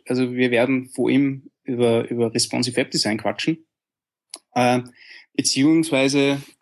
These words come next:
äh, in erster Linie um das Thema, das sich in den letzten Wochen ergeben hat bezüglich diesem, äh, S V G P N G, äh, Fallback, also dass man mit dem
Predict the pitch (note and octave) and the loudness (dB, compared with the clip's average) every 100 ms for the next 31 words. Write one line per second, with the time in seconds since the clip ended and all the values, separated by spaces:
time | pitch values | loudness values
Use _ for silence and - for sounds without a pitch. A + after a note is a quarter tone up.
0 | - - C3+ C3 B2+ - _ _ _ _ | -20 -12 -8 -8 -8 -14 _ _ _ _
1 | _ _ - C3 C#3 E3 D3+ D3+ C#3+ C3+ | _ _ -4 -2 0 0 0 2 0 -2
2 | - - A#2 C#3+ C#3+ C#3+ G3+ - - C3 | -4 -6 -2 -2 -2 -4 -12 -20 -10 -4
3 | - C3 B2+ B2 C3 - C3 B2 - B2+ | 0 0 0 0 -2 -2 -2 -4 -4 -4
4 | B2+ B2+ - B2+ B2+ B2+ B2 - B2 - | -4 -6 -6 -4 -2 -2 -4 -4 -4 -4
5 | B2+ B2+ A#2+ - B2+ A#2+ A#2+ A#2+ _ - | -4 -6 -8 -8 -6 -2 -4 -6 _ -20
6 | _ _ _ _ _ - B2+ - - _ | _ _ _ _ _ -6 -4 -4 -8 _
7 | _ - - - C3 - - D#3 C#3+ C#3 | _ -2 0 0 -2 -2 -2 -2 -4 -6
8 | - D3 C3+ B2+ - D3 F3 F3 _ _ | -6 0 0 0 -4 -6 -8 -12 _ _
9 | _ _ _ _ D3 C3+ C#3+ C#3 - C3+ | _ _ _ _ -4 -2 -2 -4 -4 -4
10 | D#3 F3 F3 - B2+ B2+ A#2+ A#2+ A#2 _ | -2 -4 -4 -4 -2 0 -2 -6 -12 _
11 | _ _ C3 A#2+ B2+ B2 - B2+ - B2 | _ _ 0 2 0 0 -2 -4 0 0
12 | A#2+ B2 | 0 -6